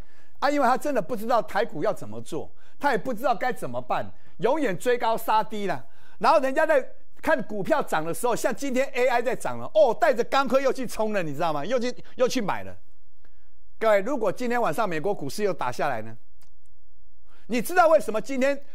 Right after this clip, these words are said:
今天A I的股票会涨吗？辉达嘛，昨天晚上我不是跟你讲过了吗？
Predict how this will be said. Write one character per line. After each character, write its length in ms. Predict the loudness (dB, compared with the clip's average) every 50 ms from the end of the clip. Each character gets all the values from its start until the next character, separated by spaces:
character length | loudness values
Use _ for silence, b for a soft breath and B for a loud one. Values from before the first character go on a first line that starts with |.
| b b
今 180 | -2 0 2 2
天 180 | 4 2 2 2
A 140 | 2 2 2
I 100 | 4 2
的 100 | 2 0
股 140 | -2 -2 -2
票 160 | 0 0 0
会 100 | 0 0
涨 240 | 0 -2 -2 -4 -4
吗？ 200 | -4 -4 -4 -6 -6 -6 -6 -6 -4 -4 -4 -4 -4 -4 -4 -4
辉 320 | -2 0 2 4 4 2
达 320 | 2 0 0 0 0 0
嘛， 320 | 0 0 0 -2 -2 -2 -4 -4 -4 -4 -4 -4 -4 -4 -4 -4 -4 -4 -4 -2
昨 140 | 0 2
天 180 | 4 4 4 4
晚 160 | 4 2 2
上 340 | 2 2 2 2 0 -2 -4 -2 -2
我 100 | 0 0
不 100 | 0 0
是 100 | 0 2
跟 120 | 2 2
你 80 | 2 0
讲 200 | 0 0 0 0
过 160 | 2 2 2
了 120 | 2 2 2
吗？ 320 | 2 0 0 0 -2 -4